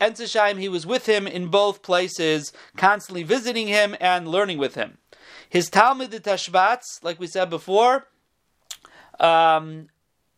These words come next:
the, uh, Reb Shimon ben Reb Tzadok, so he was also, he also vis-, visited him. And the Sefer Tashbats, in the, uh, title page, it writes there,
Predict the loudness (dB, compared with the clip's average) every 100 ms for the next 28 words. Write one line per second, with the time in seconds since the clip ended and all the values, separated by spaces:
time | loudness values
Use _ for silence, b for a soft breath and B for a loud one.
0 | _ _ _ _ _ _ _ _ _ _
1 | _ _ _ _ -4 2 4 6 4 2
2 | 0 2 0 0 0 0 0 -2 0 2
3 | 2 -2 -6 -12 b b b -8 2 2
4 | 2 -2 -6 -4 -2 -4 -6 -8 _ _
5 | _ -4 2 4 4 0 -2 0 0 0
6 | -4 -2 -2 -6 -4 -4 -2 -2 0 0
7 | -2 -14 B B B -4 -2 2 2 2
8 | -2 -2 -2 0 2 2 0 -4 -14 -8
9 | 0 2 2 2 0 -2 -4 -4 -4 0
10 | 2 2 -2 -12 -4 0 0